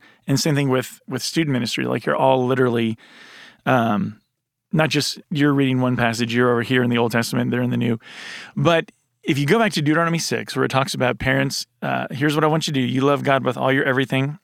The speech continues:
His commandments are on your heart. And then it says, "Teach them diligently to your children." That's literally the only time where that word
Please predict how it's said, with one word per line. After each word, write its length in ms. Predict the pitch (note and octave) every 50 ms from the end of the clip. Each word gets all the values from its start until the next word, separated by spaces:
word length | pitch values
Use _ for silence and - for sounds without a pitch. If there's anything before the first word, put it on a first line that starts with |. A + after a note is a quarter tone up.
| -
His 180 | - - C#3 -
commandments 460 | - - C#3 C3+ C3+ C#3 C3+ B2+ -
are 60 | -
on 180 | B2+ B2+ B2 B2
your 300 | B2 C3 D3+ F3 G3+ G3
heart. 340 | C#3+ B2 A2+ A#2+ A#2+ B2 -
And 280 | - C#3 C3+ C3+ B2 G#2+
then 160 | E3 G3 G#3
it 100 | G3+ D#3+
says, 460 | - - C3+ A#2+ A#2+ A#2+ A#2+ C3 - - _ - - - - - _ _ _ -
"Teach 240 | - E3 D3+ -
them 140 | - C#3+ C#3
diligently 480 | B2+ C3 B2+ B2+ B2 A#2+ B2+ C3+ B2 A#2
to 100 | G#2+ A#2
your 140 | A2+ A2 G#2+
children." 420 | - - B2 B2+ B2+ C#3+ E3+ F3 - _ - - - - - - - - - - - - - - _ -
That's 260 | - C#3 E3 D#3 -
literally 540 | - D3 C#3+ D#3+ E3+ F#3+ G#3+ A3 A3 G#3+ G3+
the 200 | F3 D3 D3+ D#3+
only 260 | - D#3 D#3+ E3 F3
time 280 | E3 D#3 D3+ D#3 D#3 D3
where 100 | C3+ C3
that 180 | B2+ C#3 C#3+
word 360 | C3+ C3+ C3+ C3 C3 B2 A#2+